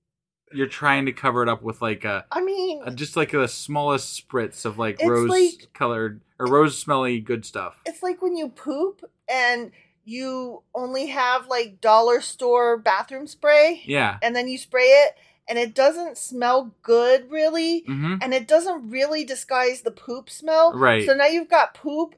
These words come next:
Speaker 2: and, like, gross, like, not great smell of
Speaker 1: And then you're,
Speaker 2: spray.
Speaker 1: you're, then you're in a conundrum, right? Because
Speaker 2: Yeah.
Speaker 1: then you gotta determine whether you just hang out in the bathroom for a while till the, the
Speaker 2: Till
Speaker 1: smell
Speaker 2: it
Speaker 1: dissipates,
Speaker 2: dissipates, right.
Speaker 1: or if you just, you know, going out and hope nobody walks in after you.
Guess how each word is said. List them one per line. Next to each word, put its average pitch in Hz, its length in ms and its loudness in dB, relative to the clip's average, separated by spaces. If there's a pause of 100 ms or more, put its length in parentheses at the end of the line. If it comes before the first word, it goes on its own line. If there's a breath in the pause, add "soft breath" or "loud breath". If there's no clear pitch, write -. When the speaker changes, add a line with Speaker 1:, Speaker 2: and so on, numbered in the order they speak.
(100)
Speaker 2:
and, 262 200 -4
like, 240 600 -2 (800)
gross, 254 720 2
like, 233 260 0
not 262 380 -4
great 254 560 -4 (180)
smell 233 800 0
of 233 80 4
Speaker 1:
And 131 160 0
then 147 160 0
you're, 160 220 0
Speaker 2:
spray. 196 260 2
Speaker 1:
you're, 120 220 -2
then 131 220 -4
you're 151 120 -6
in 135 80 -4
a 120 40 -4
conundrum, 107 540 -8
right? 98 300 -8 (360)
Because 120 220 -2
Speaker 2:
Yeah. 104 60 -6
Speaker 1:
then 131 120 -2
you 147 80 -2
gotta 139 200 2
determine 110 500 -10
whether 110 180 -6
you 107 260 -8
just 101 200 -16
hang 110 200 -8
out 107 200 -6
in 107 140 -18
the 104 80 -16
bathroom 101 420 -6
for 139 120 -6
a 131 40 -2
while 131 240 2
till 123 160 -10
the, 107 240 -10 (120)
the 110 80 -10
Speaker 2:
Till 233 100 2
Speaker 1:
smell 226 100 4
Speaker 2:
it 190 60 -2
Speaker 1:
dissipates, 254 320 4
Speaker 2:
dissipates, 208 600 -4
right. 208 380 -2
Speaker 1:
or 117 460 4
if 107 280 -6
you 110 180 -8
just, - 260 -12
you 113 120 -8
know, 107 120 -6
going 110 280 -6
out 107 120 0
and 101 100 -12
hope 104 160 -10
nobody 104 260 -10
walks 95 280 -6
in 98 100 -18
after 92 260 -10
you. 76 100 -20